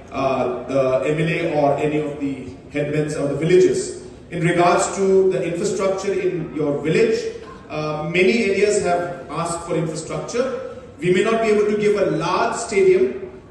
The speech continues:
but then I will leave it to the Honorable M L A if he can consult with all of you and give me a list of four, five, six villages, uh, where we can create mi-,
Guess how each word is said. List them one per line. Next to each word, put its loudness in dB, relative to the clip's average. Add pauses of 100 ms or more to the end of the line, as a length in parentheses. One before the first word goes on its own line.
but 0
then 0
I -2
will 2
leave 2
it 0
to -8
the -2
Honorable -2
M -6
L -4
A 0 (420)
if -10
he -4
can -4
consult -4
with 0
all -2
of -4
you -6
and -8
give 4
me -2
a -2
list 2
of -4 (280)
four, -6
five, 2
six 0
villages, 0 (240)
uh, -4
where -2
we -6
can 0
create 2 (400)
mi-, -6